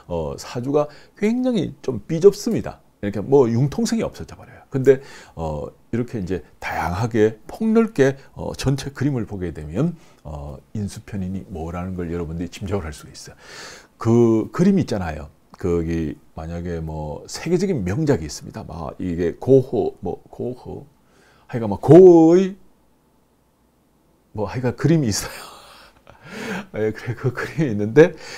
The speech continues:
이제 그 그림을 멀리서 보면 와, 이 참 기가 차요. 정말 명작이고, 그다음에 그 저 이게 밭에서 요 추수하는 여자 그 그림이, 그게 고흐 그림 같아요. 제가 이 뭐 미술에는 좀 조예가 없어가지고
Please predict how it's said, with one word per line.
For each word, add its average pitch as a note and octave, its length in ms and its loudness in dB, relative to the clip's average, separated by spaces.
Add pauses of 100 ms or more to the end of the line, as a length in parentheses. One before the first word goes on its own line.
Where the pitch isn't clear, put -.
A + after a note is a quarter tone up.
(160)
이제 A#2+ 120 2
그 F3+ 200 4
그림을 F3 380 2 (260)
멀리서 A#3 380 8
보면 F3+ 380 4 (380)
와, - 960 -2
이 C3+ 340 -2
참 C3+ 400 -10 (320)
기가 D3 220 0
차요. - 300 -8 (840)
정말 D#3 480 0
명작이고, B2+ 840 2
그다음에 A2 360 -4 (180)
그 G#2 260 0
저 F#2+ 380 0
이게 G2 200 -2
밭에서 G2 800 2 (100)
요 F#2 340 -2
추수하는 C3+ 880 -2
여자 G#2 420 2 (140)
그 G2 240 -8
그림이, A#2+ 320 -4
그게 G3 220 0
고흐 G3 300 6
그림 B2+ 180 -2
같아요. G2+ 220 -8
제가 C3+ 180 -8 (380)
이 C3+ 120 -10 (360)
뭐 A2 220 -10
미술에는 A2 500 -8
좀 G2+ 180 -14
조예가 G2+ 260 -4
없어가지고 - 500 -12